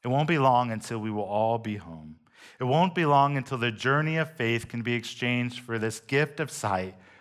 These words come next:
where we see Jesus finally and we live with him forever. But keep your gaze then not on the here and now,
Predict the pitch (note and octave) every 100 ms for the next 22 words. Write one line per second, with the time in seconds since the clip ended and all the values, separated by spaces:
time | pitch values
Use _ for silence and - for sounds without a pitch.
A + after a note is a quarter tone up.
0 | _ - C3 B2+ A#2 - C#3+ D#3 E3 -
1 | B2 A2+ A#2+ A#2 A2 G#2+ G#2+ A2 G#2+ -
2 | - A#2 B2 A#2 A2+ B2+ D3 D3+ D3 _
3 | - C3+ - - F#2+ F2+ F2 E2+ - _
4 | _ - F2+ F2 D#2+ D2+ _ _ _ _
5 | _ _ G#2 C3 F#2 - - _ _ -
6 | D#3+ D3+ F3+ D#3+ C#3+ C3 A#2 B2 A#2 A#2
7 | C3 F3 F3+ B2+ B2+ A2+ G2 F#2+ D#2 D#2